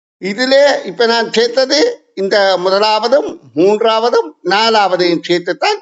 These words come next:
இப்ப சொன்னது. இதை அடிப்படையாக வைத்து ஒன்றிலே இருந்து மூன்று. இனி இந்த ஒன்று,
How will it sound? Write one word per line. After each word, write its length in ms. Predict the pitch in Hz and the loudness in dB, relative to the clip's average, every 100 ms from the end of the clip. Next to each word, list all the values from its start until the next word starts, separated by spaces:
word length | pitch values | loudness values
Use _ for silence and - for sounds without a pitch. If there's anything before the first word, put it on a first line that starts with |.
| - | -6
இப்ப 280 | 156 - | -6 -4
சொன்னது. 540 | 139 123 107 104 - 90 _ _ _ _ _ _ _ | -4 -4 -6 -8 -12 -18 _ _ _ _ _ _ _
இதை 200 | - 160 | -4 0
அடிப்படையாக 500 | 190 165 170 160 151 | 0 0 0 2 2
வைத்து 480 | 156 151 - 220 208 | 0 -2 2 2 0
ஒன்றிலே 420 | 185 180 170 156 | -2 0 2 0
இருந்து 240 | 151 135 269 | 0 -2 -2
மூன்று. 420 | 185 113 - - _ _ _ _ _ _ _ - | -2 -4 -8 -20 _ _ _ _ _ _ _ -2
இனி 320 | 214 247 175 147 214 381 - - _ _ _ _ - | 0 2 2 2 0 -2 -10 -20 _ _ _ _ -2
இந்த 260 | 226 226 208 185 175 - - _ - | 0 2 2 2 0 -6 -20 _ -2
ஒன்று, 580 | 190 247 311 311 294 | 0 2 2 2 4